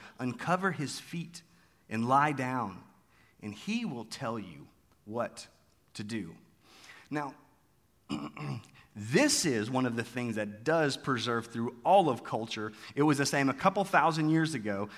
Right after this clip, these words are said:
when this story <laughs> was recorded. This is, this is the basic advice that Naomi is giving to Ruth. This is not good advice. This is very compromise-filled advice. This is what she says. <clears throat> Ruth, it's time to make your move.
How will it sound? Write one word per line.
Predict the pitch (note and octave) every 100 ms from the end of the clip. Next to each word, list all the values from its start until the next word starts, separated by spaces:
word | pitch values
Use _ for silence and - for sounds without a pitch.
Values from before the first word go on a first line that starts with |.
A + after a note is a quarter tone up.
| -
when | B2+ C3+
this | C#3+ -
story | - - E3 D#3+ D3
<laughs> | B2+
was | A#2+ C#3
recorded. | - D3 B2+ G2+ - - -
This | C3 A3 A3
is, | F#3+ F3+ - - -
this | F3 B3+
is | C#4 F3
the | C#3+
basic | C#3 F3 F3+ E3
advice | C3+ A2+ A#2 B2 - - - -
that | C3+
Naomi | B2+ B2 D3 F#3+ D#3+ C3+
is | B2 A#2+
giving | C#3 B2
to | -
Ruth. | B2 A#2 F2 - - B2
This | F3+ A#3+
is | C4 G3+
not | A3 F3
good | F#3 A3+
advice. | D#3+ D#3 B2 -
This | F3+ F#3+
is | E3
very | F3 D#3+
compromise-filled | - F#3 F3+ F3+ D#3+ D#3+ D#3+ D3+
advice. | C3 A2+ -
This | C#3
is | E3+
what | E3+
she | E3+
says. | D3 C#3 F#2 - - - - - -
<clears throat> | - G#2+ G#2 _ _ -
Ruth, | C3 C4+ - - - _ _ _ _ _ _ _ _ _ -
it's | D3 -
time | D#3 C3+
to | C#3
make | B2+ B2+
your | C3
move. | A#2+ G2+